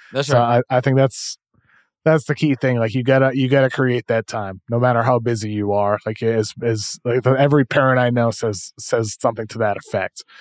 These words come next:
Speaker 2: Um, so having a two-year-old, you get a little time to,
Speaker 1: You got a
Speaker 2: to
Speaker 1: lot of
Speaker 2: bef-,
Speaker 1: time,
Speaker 2: you know,
Speaker 1: man.
Speaker 2: you got a lot, lot of time, time to, to build that, uh, build that repertoire as a, as a dad.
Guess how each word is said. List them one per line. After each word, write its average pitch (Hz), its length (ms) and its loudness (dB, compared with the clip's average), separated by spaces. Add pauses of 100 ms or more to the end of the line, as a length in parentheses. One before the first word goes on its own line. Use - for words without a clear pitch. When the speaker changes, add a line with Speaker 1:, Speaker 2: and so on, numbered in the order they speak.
(220)
Speaker 2:
Um, 98 560 -4
so 123 120 2
having 139 180 2
a 117 60 -2
two-year-old, 123 600 4
you 147 60 2
get 185 140 4
a 170 40 4
little 165 220 4
time 147 380 0
to, 117 320 0
Speaker 1:
You 247 160 2
got 285 180 6
a 220 60 6
Speaker 2:
to - 40 6
Speaker 1:
lot 208 220 4
of 180 60 -4
Speaker 2:
bef-, - 100 2
Speaker 1:
time, 165 240 0
Speaker 2:
you 196 60 2
know, 170 140 4
Speaker 1:
man. 147 120 2
Speaker 2:
you 196 60 8
got 196 40 6
a - 20 6
lot, 208 220 6
lot 202 280 6
of 185 60 -2
time, 180 420 4
time 170 360 2
to, 143 140 0 (100)
to 151 220 2
build 156 360 2
that, 143 260 4
uh, 135 220 2 (440)
build 175 180 4
that 160 160 4
repertoire 143 680 4
as 127 120 -2
a, 135 100 -2
as 147 140 0
a 135 80 0
dad. 127 520 2